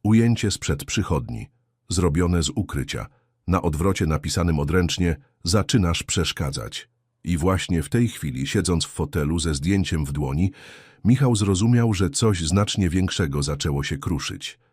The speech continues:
Michał nie spał tej nocy. Zdjęcie w kopercie spłonęło w kominku,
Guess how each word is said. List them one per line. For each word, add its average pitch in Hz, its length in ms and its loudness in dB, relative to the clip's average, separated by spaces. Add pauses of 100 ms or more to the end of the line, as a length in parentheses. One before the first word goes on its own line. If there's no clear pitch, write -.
(360)
Michał 78 360 0
nie 92 160 2
spał 62 280 -6
tej 62 200 -8
nocy. 60 380 -8 (480)
Zdjęcie 123 440 2
w 139 60 -2
kopercie 110 480 0
spłonęło 90 520 2
w - 80 -8
kominku, 98 540 2